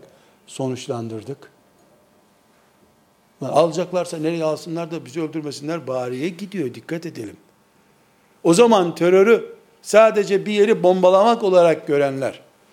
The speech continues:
bir çocuğu okulda öldürmek, bir öğretmeni kaçırmak olarak görüp mikrobun esasına in-, inemeyen kafalar, bugün vatanımızda huzurlu uyuyamama sonucunun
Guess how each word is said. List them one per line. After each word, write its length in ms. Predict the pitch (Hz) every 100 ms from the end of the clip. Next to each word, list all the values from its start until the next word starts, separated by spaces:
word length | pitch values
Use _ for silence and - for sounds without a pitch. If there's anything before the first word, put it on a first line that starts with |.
| _ 160
bir 120 | 180
çocuğu 440 | 196 185 180 214
okulda 440 | 190 160 190 180 202
öldürmek, 540 | 170 160 170 202 214 - - _ 175
bir 120 | 190
öğretmeni 560 | 208 214 214 202 202
kaçırmak 540 | 190 180 190 185 226 202
olarak 400 | 190 180 180 180
görüp 260 | 165 156 - - -
mikrobun 600 | 170 - 196 196 240 226 190
esasına 600 | 160 208 196 180 214 214
in-, 320 | - 196 202
inemeyen 840 | 202 208 175 208 233 196 151 127 - _
kafalar, 520 | 165 165 175 233 - - - _ _ _ -
bugün 380 | 175 240 208 143 - _ _ -
vatanımızda 880 | 160 175 196 208 202 175 247 233 - - _ -
huzurlu 600 | 175 165 220 220 247 208
uyuyamama 720 | 196 185 196 277 240 208 196
sonucunun 840 | - 190 185 185 160 185 196 160